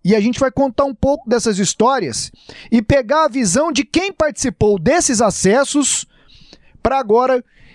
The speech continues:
esse acesso do Goiás que tá bem palpável aí pro time de dois mil e vinte e um e pra galera também. Você, Charlie Pereira, bateu um papo com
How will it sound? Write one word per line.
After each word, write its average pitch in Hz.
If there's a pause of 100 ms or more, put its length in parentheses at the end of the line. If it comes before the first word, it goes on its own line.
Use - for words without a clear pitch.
(160)
esse 202 (120)
acesso 214
do 208
Goiás 196
que -
tá 202
bem 208
palpável 190
aí 160 (540)
pro 175
time 185
de 175
dois 165
mil 170
e 165
vinte 165
e 156
um 170
e 180
pra 185
galera 165
também. 127 (140)
Você, 277
Charlie 220
Pereira, 165 (420)
bateu 254
um 247
papo 247
com 202